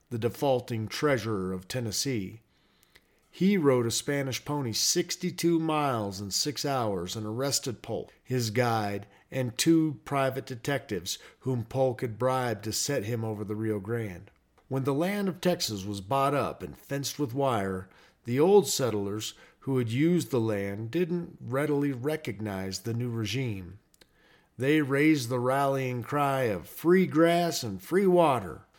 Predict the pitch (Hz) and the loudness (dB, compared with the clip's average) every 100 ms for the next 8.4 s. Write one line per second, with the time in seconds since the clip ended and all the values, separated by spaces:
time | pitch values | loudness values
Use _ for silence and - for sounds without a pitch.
0 | - _ _ _ - - 143 117 135 139 | -20 _ _ _ -4 0 0 0 0 0
1 | - - - 160 170 - 160 156 147 127 | 0 -4 0 2 2 4 4 4 2 0
2 | 113 104 113 107 92 - 104 95 107 139 | 0 -2 -2 0 -2 -6 -6 -4 -2 -2
3 | 156 147 143 147 151 143 135 127 98 90 | -2 0 0 0 0 -2 -2 -2 -2 -6
4 | 82 _ _ _ _ - 156 147 147 170 | -12 _ _ _ _ 2 2 4 0 2
5 | 196 123 107 101 113 113 110 156 165 135 | 0 -2 -4 -2 -2 -2 0 4 4 2
6 | 147 147 147 127 62 76 - 165 123 139 | -2 -2 -2 -4 -6 -10 -6 -6 -4 -4
7 | 131 120 110 135 160 151 131 113 - 123 | -2 -2 -4 -2 0 0 -2 -4 -4 -4
8 | 101 - 76 | -4 -8 -14